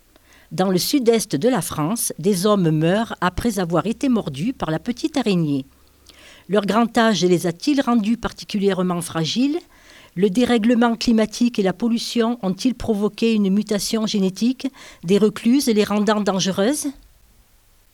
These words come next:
J'ai choisi deux extraits à lire. «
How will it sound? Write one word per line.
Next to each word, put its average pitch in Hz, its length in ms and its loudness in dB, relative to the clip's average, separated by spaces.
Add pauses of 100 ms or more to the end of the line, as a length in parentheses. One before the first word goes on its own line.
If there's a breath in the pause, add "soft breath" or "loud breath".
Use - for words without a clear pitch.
(600 soft breath)
J'ai 233 140 0
choisi 285 560 2 (200)
deux 285 340 0
extraits 294 380 0
à 233 80 4
lire. « 147 380 0